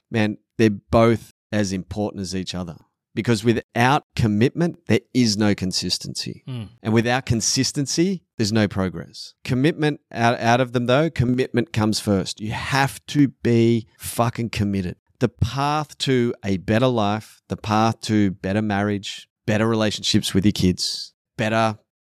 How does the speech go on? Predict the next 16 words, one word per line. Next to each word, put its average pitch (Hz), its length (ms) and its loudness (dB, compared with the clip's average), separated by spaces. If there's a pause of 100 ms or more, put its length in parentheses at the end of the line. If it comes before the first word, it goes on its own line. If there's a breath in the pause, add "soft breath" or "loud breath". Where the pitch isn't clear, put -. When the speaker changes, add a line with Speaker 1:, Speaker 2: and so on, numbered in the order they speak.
Speaker 1:
happiness, 113 600 -2
fulfillment 110 800 -2
in 101 100 -2
your 107 140 6
work 101 400 2
that - 160 -2
you 104 80 0
do, 101 400 0 (180)
whether 101 260 0
that's 107 240 4
employment, 107 680 -2
self-employment, 101 840 -4 (140)
you 95 120 -2
know, 104 60 -8 (100)
even 117 240 2
around 104 600 -2